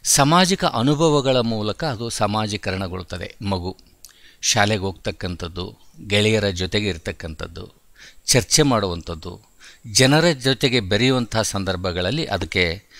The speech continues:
ಸಮಾಜ, ಸಮಾಜದ ಅನುಭವಗಳು, ಸಾಮಾಜಿಕ ಅನುಭವಗಳು ಅದಕ್ಕಾಗ್ತದೆ ಅನ್ನುವಂಥದ್ದು. ಇಲ್ಲಿ ಸಾಮಾಜಿಕ ಅನುಭವಗಳಿಂದ ಏನಾಗ್ತದೆ ವ್ಯಕ್ತಿಗೆ ಅಂತಂದರೆ,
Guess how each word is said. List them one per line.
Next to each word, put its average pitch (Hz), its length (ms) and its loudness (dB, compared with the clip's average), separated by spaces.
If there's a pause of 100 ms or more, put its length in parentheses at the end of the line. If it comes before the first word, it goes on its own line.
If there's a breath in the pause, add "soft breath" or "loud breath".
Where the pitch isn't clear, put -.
(140 loud breath)
ಸಮಾಜ, 135 480 4 (180)
ಸಮಾಜದ 113 880 2
ಅನುಭವಗಳು, 117 760 2
ಸಾಮಾಜಿಕ 113 500 0
ಅನುಭವಗಳು 104 580 0
ಅದಕ್ಕಾಗ್ತದೆ 90 720 -4
ಅನ್ನುವಂಥದ್ದು. 82 680 -12 (1200 soft breath)
ಇಲ್ಲಿ 214 200 8
ಸಾಮಾಜಿಕ 180 580 4
ಅನುಭವಗಳಿಂದ 165 1000 4
ಏನಾಗ್ತದೆ 123 680 0
ವ್ಯಕ್ತಿಗೆ 98 500 -2
ಅಂತಂದರೆ, 92 720 -8